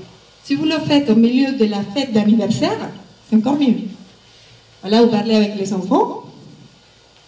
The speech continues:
vous les dites, ah, on va faire un jeu, la chaise chaude. Vous allez dire à votre copain, qu'est-ce que vous aimez de lui ? Et voilà,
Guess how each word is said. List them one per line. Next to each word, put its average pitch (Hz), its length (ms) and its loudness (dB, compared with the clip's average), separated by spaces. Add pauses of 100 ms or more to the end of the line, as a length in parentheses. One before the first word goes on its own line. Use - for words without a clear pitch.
(100)
vous 202 140 2
les 233 140 4
dites, 277 340 0 (300)
ah, 330 260 -2
on 294 40 2
va 311 120 2
faire 320 200 0
un 254 80 4
jeu, 208 180 4 (340)
la 233 140 -2
chaise 320 460 0
chaude. 240 400 2 (540)
Vous 302 180 0
allez 339 560 0 (380)
dire 359 240 4 (480)
à 233 80 2
votre 254 260 2
copain, 254 380 0 (640)
qu'est-ce 370 200 4
que 339 80 -2
vous 339 220 -2
aimez 285 200 4
de 240 100 4
lui ? 208 240 2 (1300)
Et 214 60 2
voilà, 214 420 -2